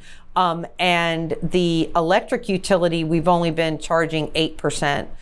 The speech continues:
So one of those strategies that we looked at for, um, on the revenue side was to increase that transfer from the electric utility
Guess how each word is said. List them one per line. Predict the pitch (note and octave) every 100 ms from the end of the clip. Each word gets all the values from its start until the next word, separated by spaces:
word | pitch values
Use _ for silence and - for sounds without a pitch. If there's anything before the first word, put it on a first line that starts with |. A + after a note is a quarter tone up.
| -
So | - F#3
one | F3 G#3 A#3
of | A#3+
those | G3+ F#3 F3+
strategies | - F#3+ G3 G#3+ D#3+ E3+ D#3
that | F3 -
we | E3+
looked | E3+ - F3
at | D#3+ D#3 -
for, | - - E3+ E3 D#3+ D#3 - -
um, | F3 D#3+ D#3 -
on | F3+ E3
the |
revenue | D#3 F3+ A#3 G3+ D#3+
side | - D#3 D3+ D3 D3+ - - -
was | F#3 F3
to | - F#3
increase | G#3+ A#3+ - A3 G3 F#3+
that | - F#3+ E3+ -
transfer | - G3+ G3 F#3+ - F#3 E3+
from | D#3+ - F3+ G3
the | F#3+
electric | F3+ E3+ - E3 -
utility | D3 - A#3 A3+ D#3 D3+